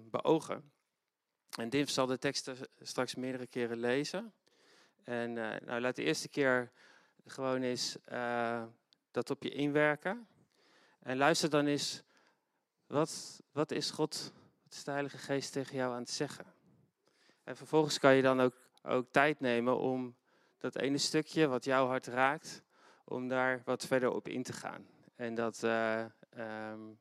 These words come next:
te gebruiken om, ehm, ja, misschien wel te mediteren.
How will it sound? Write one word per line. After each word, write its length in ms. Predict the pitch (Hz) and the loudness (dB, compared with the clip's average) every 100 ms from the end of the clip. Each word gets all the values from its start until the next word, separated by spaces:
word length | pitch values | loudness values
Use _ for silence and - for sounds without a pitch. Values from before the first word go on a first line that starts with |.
| _ _ _ _ | _ _ _ _
te 100 | - | -18
gebruiken 560 | - 120 117 117 120 - | -10 0 4 4 2 -2
om, 260 | 113 117 | -2 -2
ehm, 360 | 107 110 107 110 110 _ _ - | -2 -2 -4 -6 -10 _ _ -8
ja, 140 | 127 | -4
misschien 240 | 107 - 117 | -4 -4 -6
wel 100 | 107 | -6
te 100 | 113 | -4
mediteren. 680 | 110 107 - 127 139 214 | -4 -6 -4 -4 -4 -10